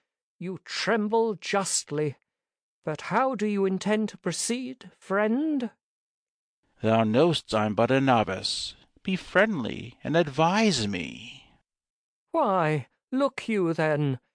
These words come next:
Speaker 1: I'd have you serenade and, uh, write a song, go to church, look like a fool, be very officious,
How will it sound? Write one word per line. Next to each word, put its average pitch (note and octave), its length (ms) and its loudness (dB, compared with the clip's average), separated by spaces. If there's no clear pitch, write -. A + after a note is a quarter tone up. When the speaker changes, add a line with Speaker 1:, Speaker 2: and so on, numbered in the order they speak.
Speaker 1:
I'd A#3+ 240 0
have G3+ 340 -2
you G3 340 0
serenade F#3+ 1000 0
and, F#3 300 0
uh, F#3 260 2
write A#3+ 680 -2
a A#3+ 80 0
song, F#3 680 0
go D#3 220 -4
to G3+ 180 -4
church, - 640 0
look C#4+ 400 -4
like A#3 360 0
a G#3 100 2
fool, E3+ 1000 0
be A#3+ 140 -2
very F3 320 2
officious, E3+ 640 0